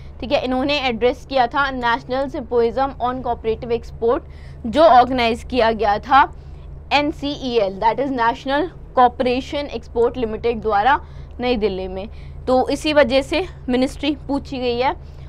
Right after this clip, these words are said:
और he has also released logo, logo, website, brochures, ये सब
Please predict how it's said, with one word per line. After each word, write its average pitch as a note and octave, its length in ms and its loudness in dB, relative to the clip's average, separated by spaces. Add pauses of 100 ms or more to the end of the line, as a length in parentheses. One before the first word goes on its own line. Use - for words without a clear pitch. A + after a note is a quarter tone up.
(120)
और B3 260 8
he D4 140 0
has D4+ 220 2
also B3+ 540 2 (580)
released B3+ 760 -2
logo, A#3 340 4 (400)
logo, B3 340 6
website, C4+ 580 2 (420)
brochures, C4 640 2
ये C4 80 -2
सब C#4+ 300 2